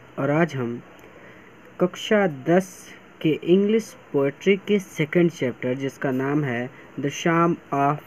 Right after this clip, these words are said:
Life, का अध्ययन करेंगे। इस अध्याय के लेखक एच डब्ल्यू लॉन्गफेलो हैं।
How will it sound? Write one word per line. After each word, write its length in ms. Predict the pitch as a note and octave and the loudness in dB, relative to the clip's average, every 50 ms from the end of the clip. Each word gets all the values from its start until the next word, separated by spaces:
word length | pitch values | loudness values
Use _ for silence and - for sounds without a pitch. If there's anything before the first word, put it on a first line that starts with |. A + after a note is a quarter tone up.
| - - | -8 -4
Life, 360 | C#3+ C#3 C3 A#2+ A#2 A#2+ G#2 - - - - - - - - - - - - - - - - - - - | -2 0 0 0 -2 -4 -6 -10 -14 -20 -20 -20 -20 -20 -20 -20 -20 -20 -20 -20 -20 -20 -20 -20 -10 -6
का 200 | - C#3 B2 - - - | -4 -4 -4 -4 -6 -8
अध्ययन 340 | C#3 C#3 C3 D#3+ D#3+ D#3 C#3+ | -8 -4 -2 0 0 0 0
करेंगे। 500 | C#3+ C#3 C#3 C#3+ D3 D3 D3 D#3 F3+ F#3+ - - - - - - - | 0 0 0 0 2 2 2 0 0 -2 -6 -14 -18 -18 -14 -6 -4
इस 200 | E3 - - - | -4 -4 -6 -6
अध्याय 560 | - D3 D#3 D3 C3+ C#3+ C3+ E3 E3+ E3+ F#3+ | -4 -4 -4 -4 -4 -4 -2 2 2 2 2
के 200 | F#3 - C#3+ B2+ | 2 0 -2 -2
लेखक 440 | B2+ C3+ D3 D3+ - - C3+ B2 A#2+ - - - - - - | 0 0 -2 -2 -2 -2 -4 -4 -6 -8 -14 -20 -8 -2 0
एच 340 | D#3 F3+ F3+ - - - - - | 0 0 0 -4 -10 -10 -4 -2
डब्ल्यू 440 | D3 C3 B2 B2 A#2+ A#2+ A#2+ B2 C#3+ - - - - - - | -2 -2 -2 -2 -2 -2 -2 -2 -4 -6 -12 -18 -18 -8 -4
लॉन्गफेलो 880 | C3+ C#3 C#3+ C#3+ C#3+ D3 D3+ E3 F3+ F3+ - - - - D3+ C3 B2+ B2 | 0 2 4 4 4 4 4 2 2 0 -2 -6 -2 0 0 2 2 0
हैं। 160 | A2+ A2 A2 | -2 -4 -8